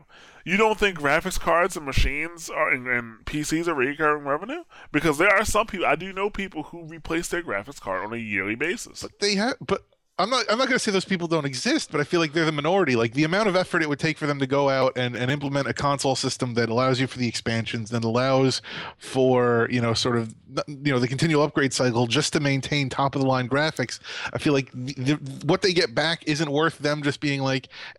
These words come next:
Speaker 2: "Eh, the graphics are close enough."
Speaker 1: Well, no, that's what I'm saying. Not everybody's gonna upgrade yearly, but you probably get people who upgrade every other year. That's four. If the console cycle lasts as long as it did last time, that's four upgrades.
Speaker 2: I can't imagine it lasts as long. It last, the last one felt incredibly long.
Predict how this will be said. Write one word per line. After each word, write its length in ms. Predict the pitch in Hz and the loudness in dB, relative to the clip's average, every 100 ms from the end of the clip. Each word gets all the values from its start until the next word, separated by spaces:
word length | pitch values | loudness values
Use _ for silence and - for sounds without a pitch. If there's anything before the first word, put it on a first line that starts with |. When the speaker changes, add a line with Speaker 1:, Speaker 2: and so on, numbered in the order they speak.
| - | -2
Speaker 2:
"Eh, 160 | 294 302 | 2 2
the 100 | 302 | 4
graphics 340 | 240 180 170 | 2 2 -2
are 40 | |
close 260 | 165 156 127 | 0 0 0
enough." 380 | 98 - - _ _ _ _ _ | -6 -12 -18 _ _ _ _ _
Speaker 1:
Well, 200 | 240 285 | 2 4
no, 140 | 359 202 | 6 6
that's 160 | 151 | 4
what 60 | 180 | 2
I'm 40 | 214 | 2
saying. 80 | 170 | 4
Not 180 | 190 117 | 4 4
everybody's 720 | 127 175 156 117 107 113 117 | 2 0 0 2 2 0 -2
gonna 320 | 113 110 110 - | -2 0 0 0
upgrade 460 | 123 - 123 113 | -4 0 0 0
yearly, 400 | 87 113 175 147 | 0 -2 0 0
but 220 | 117 113 104 _ | 0 -2 -2 _
you 140 | 123 | -14
probably 320 | 117 123 117 120 | -6 0 0 0
get 80 | |
people 220 | 117 117 113 | -6 -6 -4
who 120 | 113 | -2
upgrade 360 | 104 - 110 | -2 -2 0
every 340 | 104 113 113 104 | 0 -4 -4 0
other 320 | 104 127 170 | 0 0 -4
year. 480 | 127 107 98 107 127 _ _ - - _ _ _ - | -6 -10 -8 -10 -12 _ _ -20 -20 _ _ _ 4
That's 240 | 151 - | 4 2
four. 320 | - 190 190 | -4 -2 2
If 160 | 151 - | 0 0
the 80 | 147 | -2
console 760 | 170 196 202 185 160 147 135 | 2 0 2 2 2 -2 -6
cycle 480 | - 160 151 151 139 | -2 2 2 2 4
lasts 280 | 143 147 139 | 4 4 -2
as 80 | |
long 180 | 135 139 | -4 -2
as 100 | 131 | -2
it 60 | 131 | 0
did 100 | 131 | 2
last 300 | 131 147 196 | 4 2 2
time, 160 | 226 | -2
that's 120 | 220 - | -2 -6
four 520 | - 247 240 226 214 | -6 -2 2 4 4
upgrades. 520 | 208 - 196 160 151 | 0 -2 0 2 2
Speaker 2:
I 180 | 151 151 | 0 -2
can't 340 | - 139 107 | -2 -6 -4
imagine 420 | 98 101 95 92 | -6 -6 -6 -8
it 80 | 95 | -12
lasts 260 | 90 92 - | -8 -8 -8
as 120 | 95 | -8
long. 160 | 95 95 | -8 -8
It 120 | 110 | -2
last, 320 | 143 160 - | 0 0 0
the 100 | 131 | 0
last 280 | 131 135 - | 2 0 -2
one 120 | 107 | -4
felt 200 | 104 110 | -4 -6
incredibly 400 | 95 113 92 92 | -4 -4 -4 -8
long. 260 | 95 101 | -10 -14